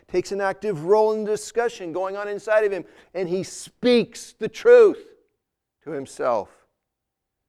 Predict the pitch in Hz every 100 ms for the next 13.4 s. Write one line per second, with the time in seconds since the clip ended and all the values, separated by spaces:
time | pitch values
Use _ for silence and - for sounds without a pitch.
0 | _ _ _ _ _ _ _ _ _ _
1 | 127 - 165 - 160 - - 202 202 190
2 | 165 160 190 208 135 160 147 - 175 -
3 | 175 - - 233 269 - 156 - 113 127
4 | 120 107 95 147 151 - - 165 220 226
5 | 202 190 160 160 139 170 220 233 175 -
6 | 175 226 226 - 269 269 208 175 - 214
7 | 214 - 214 240 226 - - - 269 311
8 | 277 190 - _ _ - 180 170 123 -
9 | _ _ - 185 175 139 131 - - 127
10 | - 110 _ 151 135 110 80 _ _ _
11 | _ _ _ _ _ _ _ _ _ _
12 | 113 117 - 139 117 107 - 104 - 123
13 | 107 87 85